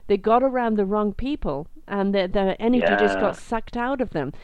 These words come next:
Speaker 1: So if you want
Speaker 2: Right.
Speaker 1: to, if you want to be, you know, a recovering vibra-, <laughs> you know, vibrational, uh, you know, then, uh, I nearly said vibrator there, wouldn't have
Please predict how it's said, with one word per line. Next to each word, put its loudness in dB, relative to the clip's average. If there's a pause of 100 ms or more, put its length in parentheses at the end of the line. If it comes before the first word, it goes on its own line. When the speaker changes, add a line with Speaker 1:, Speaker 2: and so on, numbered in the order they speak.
(240)
Speaker 1:
So -2
if 0
you 2
want 0
Speaker 2:
Right. 2
Speaker 1:
to, 0 (100)
if -6
you 0
want 0
to -2
be, -2 (100)
you 4
know, 2
a 2
recovering 2
vibra-, -2
<laughs> -8
you 0
know, 4
vibrational, 0 (400)
uh, 8
you 6
know, 8
then, 8
uh, 10 (140)
I 10
nearly 12
said 10
vibrator 8
there, 4
wouldn't 0
have -2